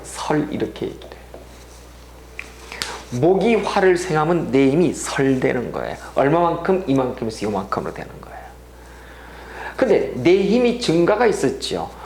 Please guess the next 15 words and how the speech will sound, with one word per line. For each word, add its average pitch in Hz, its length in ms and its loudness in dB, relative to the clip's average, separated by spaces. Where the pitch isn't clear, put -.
목으로부터 185 760 2
받았어요. 92 640 -4
받았더니 160 480 2
내 135 200 4
힘은 156 180 2
어떻게 127 260 -2
돼? 175 80 4
이렇게 127 380 -2
커져. - 420 -8
자, - 220 -4
그러면은 110 520 0
이 135 120 2
사람이 147 460 2
어머니야, 123 560 2
모친. 107 640 -2